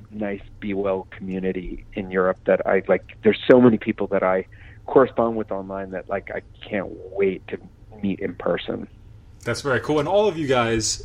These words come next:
Speaker 2: are, you know, veterans in this whole game, right? So I'm sure the, the community is even larger when you co-, combine everybody.
Speaker 1: Yeah, yeah. And it's interesting, actually, because Battery, Darkest Hour, and Bane were, like,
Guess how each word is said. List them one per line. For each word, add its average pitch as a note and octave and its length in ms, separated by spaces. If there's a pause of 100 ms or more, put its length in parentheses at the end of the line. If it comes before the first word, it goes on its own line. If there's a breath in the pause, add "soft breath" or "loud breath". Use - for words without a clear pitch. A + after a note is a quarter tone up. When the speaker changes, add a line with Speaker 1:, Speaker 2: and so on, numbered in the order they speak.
(140)
Speaker 2:
are, G2+ 420
you A2+ 140
know, F2 180 (240)
veterans A2 560 (160)
in G2+ 340
this G#2 200
whole G2+ 180
game, F#2+ 340
right? G2 220
So - 140
I'm A2+ 80
sure A2+ 340 (380 soft breath)
the, G2+ 340 (680 soft breath)
the A2+ 120
community C3+ 440
is A#2 120
even A2 240
larger A2 420
when G2 180
you F#2+ 140 (240)
co-, A2+ 200
combine G#2+ 460
everybody. F#2 380 (880 loud breath)
Speaker 1:
Yeah, C#3 440
yeah. C3 320
And D3+ 180
it's F3+ 140 (100)
interesting, F3 640
actually, A2+ 440
because A#2 480 (720 soft breath)
Battery, D#3+ 440
Darkest - 380
Hour, C3 180
and G#2+ 160
Bane A#2+ 500 (340)
were, C#3 260
like, A2 340